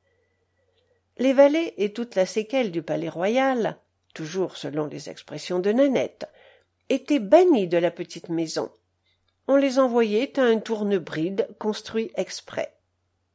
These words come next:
Nanette et son mari servaient seuls à table. Elle aimait le prince d'une affection très vive, très sincère, très désintéressée.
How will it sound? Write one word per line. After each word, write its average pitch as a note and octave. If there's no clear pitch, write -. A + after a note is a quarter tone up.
Nanette G#3+
et F#3
son G3
mari F3
servaient A#3+
seuls C#3
à D#3+
table. A#2+
Elle C4+
aimait E4+
le G#3+
prince C4
d'une F#3
affection G3
très F#3
vive, E3
très F#4
sincère, D3
très F4
désintéressée. A3